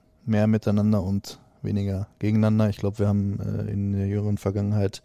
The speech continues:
durchaus erlebt, äh, was das bewirken kann, eine positive Grundstimmung, was nicht heißt, dass man, äh, nicht auch mal sauer sein darf, aber, ähm, innerhalb eines gewissen Rahmens. Und ich glaube fast, dass das, äh,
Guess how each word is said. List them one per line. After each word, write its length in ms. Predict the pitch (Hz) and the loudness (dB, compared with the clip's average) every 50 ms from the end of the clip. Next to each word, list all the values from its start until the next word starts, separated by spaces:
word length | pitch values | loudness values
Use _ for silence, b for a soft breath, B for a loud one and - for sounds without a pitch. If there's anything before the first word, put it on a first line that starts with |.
| b b b b b b b b - | b b b b b b b b 2
durchaus 340 | 120 120 120 123 120 110 | 2 4 6 6 4 6
erlebt, 440 | 117 113 110 110 117 120 - - - 101 | 6 6 6 6 4 2 2 -2 -4 -2
äh, 120 | 107 107 | -2 0
was 140 | 110 107 - | 0 -2 2
das 180 | - 113 - | 2 0 0
bewirken 400 | - - 107 107 127 143 135 139 | 0 0 2 4 4 2 2 0
kann, 300 | 127 - 135 127 131 127 - | 0 2 4 4 2 2 0
eine 100 | - 120 | -4 -6
positive 560 | - - 127 117 113 117 110 - 120 113 113 | -4 -2 -4 -2 -2 -2 -2 -2 -4 -4 -4
Grundstimmung, 720 | 107 110 110 110 117 - - - 123 110 107 104 104 113 - _ _ - | -4 0 0 0 0 0 -2 -2 0 2 2 2 0 -2 -6 _ _ -14
was 220 | - - - - | -14 -12 -6 -2
nicht 260 | - 143 143 - - - | 0 0 0 0 0 2
heißt, 300 | 123 123 123 123 - - | 4 4 4 2 2 0
dass 160 | 113 113 - | -2 0 0
man, 360 | 117 110 107 107 107 107 107 107 | 2 2 2 2 2 2 0 0
äh, 420 | 101 104 104 104 107 104 104 104 - B B B B B B B B | 0 0 0 0 2 2 0 0 -2 B B B B B B B B
nicht 160 | 131 123 143 | 0 2 4
auch 120 | 127 117 113 | 4 4 6
mal 120 | 123 117 | 6 6
sauer 300 | 110 113 113 120 117 110 | 6 6 6 6 6 6
sein 220 | 107 110 110 110 | 6 4 4 4
darf, 380 | 107 104 104 104 107 104 - - | 4 4 4 4 4 2 -2 -6
aber, 640 | 104 104 98 104 104 98 95 95 95 98 101 104 95 _ - - | -6 -4 -2 2 2 4 4 4 2 0 -2 -4 -6 _ -10 -8
ähm, 280 | 92 92 90 92 98 - - | -6 -4 -4 -4 -6 -6 -4
innerhalb 360 | 101 98 98 98 95 92 - | -4 -2 0 0 -2 -2 -2
eines 220 | 95 98 95 - | -4 -4 -4 -4
gewissen 320 | - 98 95 98 - - 98 | -4 -4 -4 -4 -2 -2 -2
Rahmens. 520 | 92 - 95 95 101 101 98 - - - b b b b b b b b b b - | 0 0 0 2 2 0 0 -4 -8 -14 b b b b b b b b b b -4
Und 80 | - | -4
ich 100 | 98 - | -4 0
glaube 260 | - 104 104 104 104 98 | 2 4 4 4 4 2
fast, 340 | - - 107 - - - - | 4 2 2 2 0 -4 -4
dass 120 | 101 - | -4 0
das, 320 | - 104 98 - - - | 0 -2 -2 -2 -6 -8
äh, 360 | - - 98 95 92 90 90 | -4 -2 0 2 2 2 0